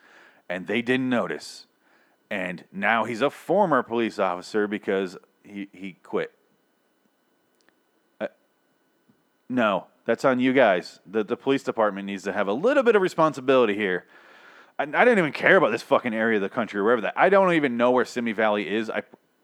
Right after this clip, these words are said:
I might have looked it up last episode, but it, it, I have since forgotten. Point is, this, th-, this is, this is their main news story here in Simi Valley Acorn, that a guy,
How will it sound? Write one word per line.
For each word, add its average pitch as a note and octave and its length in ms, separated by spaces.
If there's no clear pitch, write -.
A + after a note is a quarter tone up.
I C#3+ 120
might C3 180
have C3 80
looked B2 200
it A2 60
up A2+ 160
last F#2+ 280
episode, A#2 320
but G2 100
it, - 140
it, A2+ 100
I G2+ 140
have F#2 100
since - 220
forgotten. F2+ 480
Point G3 220
is, D#3+ 260
this, - 280
th-, C3+ 160
this C#3+ 220
is, C#3+ 220
this F#3 240
is E3 100
their E3+ 140
main D#3 240
news C#3+ 180
story A2+ 340
here A2+ 220
in G#2 220
Simi A#2+ 260
Valley G#2 300
Acorn, F#2+ 420
that C#3 200
a C3+ 60
guy, D3 540